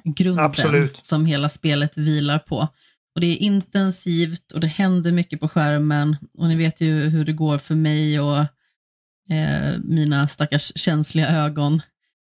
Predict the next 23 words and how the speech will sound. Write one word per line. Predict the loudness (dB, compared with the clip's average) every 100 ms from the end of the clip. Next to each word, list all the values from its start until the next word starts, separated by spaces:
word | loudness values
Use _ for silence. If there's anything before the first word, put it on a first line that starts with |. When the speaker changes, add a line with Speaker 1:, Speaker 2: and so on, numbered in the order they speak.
| -6
Speaker 1:
som, | -2 2 2 2
eh, | 0
får | 0
in | 0 0
för | 0
mycket | 0 -2 -2
intryck | -2 -2 -4
på | 0
en | 0 0
och |
samma | 0 0 0
gång. | 0 0 0
Jag | 0
kan | 0
inte | 0
spela | 0 0 2
det | 2
här | 0
spelet | 0 0 0 -2
i |
så | -4
jättelånga | -4 -2 -4 -2 -2 0 2 0
sektioner. | -2 -2 -2 0 -2 -2